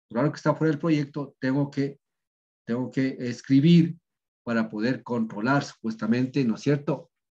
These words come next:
A través de estudios, pues, perdón, estudios, sino a través de gestiones que yo puedo hacer afuera. ¿Por qué? Porque,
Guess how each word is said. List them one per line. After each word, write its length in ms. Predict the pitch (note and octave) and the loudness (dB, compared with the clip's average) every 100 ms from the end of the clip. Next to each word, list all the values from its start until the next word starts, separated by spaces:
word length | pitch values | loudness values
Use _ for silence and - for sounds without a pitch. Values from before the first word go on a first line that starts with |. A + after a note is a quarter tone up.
| _ - | _ -16
A 120 | A2 | -10
través 320 | - A2 B2+ A#2 | 0 2 4 4
de 280 | B2 A#2 _ - | 0 -2 _ -14
estudios, 640 | G#2+ - C3 B2 B2+ A#2 | -12 -4 -2 2 0 -2
pues, 340 | - G#2 - - - | -10 -12 -14 -16 -4
perdón, 260 | A#2+ C3 | 0 2
estudios, 300 | B2+ A2+ C3 | 2 2 0
sino 180 | A#2+ A#2+ | 2 -2
a 40 | G#2+ | -2
través 320 | A2 A2 A#2+ | -2 -2 0
de 120 | C3+ | -2
gestiones 560 | C3 C#3 - C3+ C3+ C3+ | -2 -4 -2 0 0 0
que 120 | A#2 | -4
yo 80 | A2+ | -4
puedo 160 | A#2 | -4
hacer 180 | A2 A2 | -6 -8
afuera. 380 | F2+ - C#3+ - | -8 0 0 0
¿Por 180 | - A2 | -8 -2
qué? 240 | D3+ - _ _ _ _ _ | -2 -2 _ _ _ _ _
Porque, 420 | - - G#2+ - | -16 -8 -6 -8